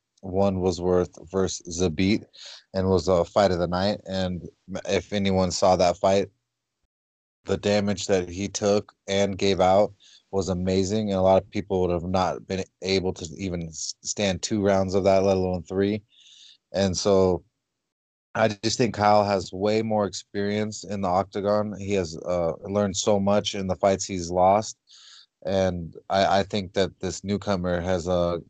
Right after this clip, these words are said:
has something coming for him. I, I don't think that,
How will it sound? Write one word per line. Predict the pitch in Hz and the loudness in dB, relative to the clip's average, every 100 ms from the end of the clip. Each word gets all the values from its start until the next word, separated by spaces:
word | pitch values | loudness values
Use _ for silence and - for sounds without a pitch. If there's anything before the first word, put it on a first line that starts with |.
| _ - | _ -4
has | 101 92 | -2 -2
something | 101 87 95 | -4 -6 -6
coming | 101 98 92 | -4 -4 -4
for | - 95 | -2 -2
him. | 92 87 _ - - - | -2 -6 _ -20 -14 0
I, | 98 95 | 2 4
I | |
don't | 101 101 | 4 2
think | 98 101 85 | -2 -6 -4
that, | 92 | -4